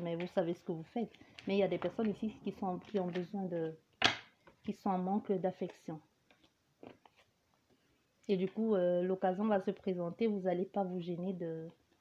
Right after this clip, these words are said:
de voir ce qui s'y passe ailleurs. Surtout cette personne va vous trouver,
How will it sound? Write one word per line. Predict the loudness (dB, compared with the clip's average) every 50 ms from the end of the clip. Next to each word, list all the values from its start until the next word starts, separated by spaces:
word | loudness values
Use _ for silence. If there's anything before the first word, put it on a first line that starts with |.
| _ _ _ _ -8
de | -4 -4
voir | -2 0 0 0 0
ce | 0 -2
qui | -8 -6
s'y | -4 -4 -6
passe | -4 -4 -6 -6 -4 -4
ailleurs. | -4 -2 -2 -4 -6 -6 -8 -10 -12
Surtout | -12 -12 -8 -6 -6
cette | -4 -4 -4 -4 -4
personne | -6 -6 -6 -4 -4 -2 0
va | 0 0
vous | 0 -2 -6
trouver, | -8 -8 -8 -6 -2 -2 -2 -2